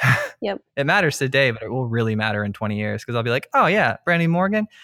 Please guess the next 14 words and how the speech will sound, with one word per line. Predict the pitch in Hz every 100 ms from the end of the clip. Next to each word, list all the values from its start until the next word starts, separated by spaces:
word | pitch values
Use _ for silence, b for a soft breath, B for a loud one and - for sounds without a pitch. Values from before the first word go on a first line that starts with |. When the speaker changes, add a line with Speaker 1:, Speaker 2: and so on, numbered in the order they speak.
| B
Speaker 1:
she | -
was | 180
on | 170
my | 175
show, | - 185
like, | 180
twenty | - 196
years | 196 139
ago. | 117 110
She's | 120 170 156 -
totally | - 202 185 131
Jay-Z | 120 123 123 120 120
baller | 120 120 113
status." | - 113 110 113 -